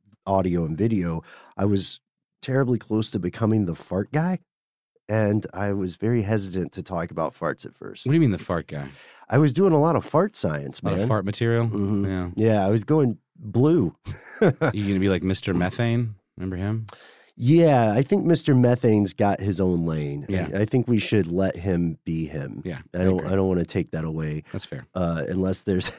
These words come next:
Speaker 1: <laughs> but you know what? If there's a Sergeant Sulfur out there somewhere, you can write to us. We'll give you some airtime. <laughs> We'll record you separately. Uh, we have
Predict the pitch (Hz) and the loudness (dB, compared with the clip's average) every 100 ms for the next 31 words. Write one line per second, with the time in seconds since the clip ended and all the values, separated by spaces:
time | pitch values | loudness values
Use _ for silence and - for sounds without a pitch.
0 | _ _ _ 135 107 - _ - 139 135 | _ _ _ 0 0 -4 _ 0 4 6
1 | 135 135 - 110 - 123 117 104 - 123 | 6 4 2 0 2 2 2 0 2 2
2 | 120 120 - 123 113 113 110 110 117 104 | 4 0 0 0 0 0 0 0 0 -2
3 | 104 117 104 101 98 98 - 101 101 98 | 0 -2 0 0 0 -2 -4 -8 -6 -2
4 | 95 95 - 92 87 - - 110 110 104 | -2 -2 -2 -2 -2 -6 -8 -2 2 2
5 | 95 - 95 90 90 98 - 107 - 120 | 2 0 0 0 -2 -8 -14 -16 -14 -16
6 | _ - - - - _ _ _ - 113 | _ -20 -18 -18 -20 _ _ _ 0 4
7 | 104 104 95 - 104 85 82 - 87 - | 4 4 0 2 2 2 -4 0 -2 -2
8 | 78 78 73 - - _ - 120 - 127 | -6 -4 -8 -10 -20 _ 0 2 2 0
9 | 135 147 135 | 2 4 4